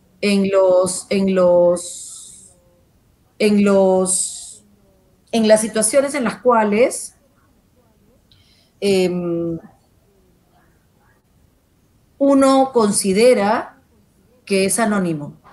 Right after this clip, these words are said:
¿no? El Twitter, por ejemplo, es desgarrador, ¿no? La cantidad de uno, de insultos que uno recibe en Twitter, además sin nombre y sin D N I, son in-, yo creo que eso no es nada constructivo,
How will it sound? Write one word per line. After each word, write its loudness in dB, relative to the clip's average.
¿no? -8
El -8
Twitter, 0
por -4
ejemplo, -4
es -4
desgarrador, 0
¿no? -6
La -4
cantidad -4
de 0
uno, -4
de -6
insultos -2
que -6
uno 0
recibe -2
en -4
Twitter, -2
además 0
sin 0
nombre 2
y 2
sin -4
D -2
N 0
I, -2
son -6
in-, -2
yo -4
creo -6
que -8
eso -6
no -2
es -2
nada -2
constructivo, -4